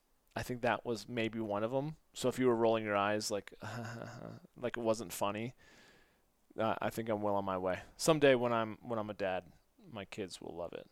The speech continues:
because I've been practicing all my life for my dad jokes.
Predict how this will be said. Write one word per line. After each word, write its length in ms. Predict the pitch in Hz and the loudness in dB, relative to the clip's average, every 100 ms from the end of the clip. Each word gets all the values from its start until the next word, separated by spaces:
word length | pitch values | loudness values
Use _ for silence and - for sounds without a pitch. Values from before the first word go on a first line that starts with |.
| - _ _ _ | -20 _ _ _
because 240 | 104 95 | -14 -6
I've 120 | 95 95 | -6 -6
been 120 | 95 | -10
practicing 760 | - - 85 - - - - - - _ _ | -4 -4 -4 -4 -6 -6 -12 -20 -20 _ _
all 140 | 113 107 | 2 2
my 160 | 92 | 0
life 420 | 85 87 - - - _ _ | -4 -6 -6 -12 -18 _ _
for 140 | - 117 | -14 -6
my 120 | 104 | -4
dad 280 | 104 101 95 | 0 0 0
jokes. 360 | 90 87 - | -2 -2 -6